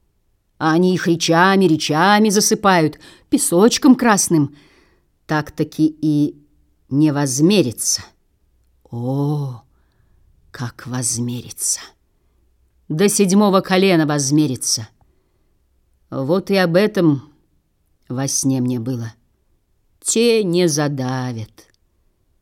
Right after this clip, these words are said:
Эти здешние что? Но и они наводят на выводы. Вчера иду по мосту. Трое звездоносцев обгоняют в шлыках витязей.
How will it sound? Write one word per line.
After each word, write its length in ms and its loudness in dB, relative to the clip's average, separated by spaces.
Эти 600 0
здешние 800 -6
что? 440 -8
Но 180 0
и 40 0
они 460 2
наводят 580 -2
на 160 0
выводы. 440 -4
Вчера 400 2
иду 140 2
по 120 -4
мосту. 460 -2
Трое 280 6
звездоносцев 800 2
обгоняют 720 0
в 60 -18
шлыках 640 -2
витязей. 640 -4